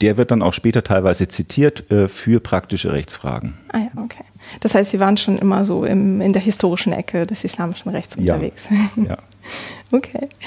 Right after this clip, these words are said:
Speaker 2: Und, ähm, diese Mikrofilm in, in Paris, das Sie gesehen hatten, das, wie kam das nach Paris? Also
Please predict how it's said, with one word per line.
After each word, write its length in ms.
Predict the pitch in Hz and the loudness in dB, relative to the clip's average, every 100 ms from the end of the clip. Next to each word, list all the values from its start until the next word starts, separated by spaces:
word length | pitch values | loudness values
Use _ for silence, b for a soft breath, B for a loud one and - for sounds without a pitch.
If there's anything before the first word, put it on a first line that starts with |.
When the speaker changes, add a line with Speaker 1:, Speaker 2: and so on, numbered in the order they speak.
| B B B | B B B
Speaker 2:
Und, 400 | - 214 208 208 - | 2 4 4 2 2
ähm, 540 | 208 196 196 196 104 - _ _ - | 2 4 4 4 0 -4 _ _ -8
diese 300 | 190 190 190 | -4 0 4
Mikrofilm 800 | 196 269 - 330 339 339 370 349 | 6 4 2 -2 0 0 0 2
in, 240 | 240 240 | 4 4
in 80 | 240 | 2
Paris, 360 | 233 226 269 - | 2 2 0 -2
das 160 | 285 | -4
Sie 300 | - 254 254 - | 0 2 2 2
gesehen 360 | 226 233 233 | 2 4 4
hatten, 300 | 233 - 220 | 4 4 2
das, 240 | 214 208 - | 4 0 2
wie 220 | 202 202 | 2 2
kam 320 | - 196 240 | 2 2 4
das 200 | 359 359 | 2 0
nach 140 | 339 | -6
Paris? 480 | - 311 302 359 - | -6 -2 -2 -2 -2
Also 360 | 214 208 208 | -2 0 0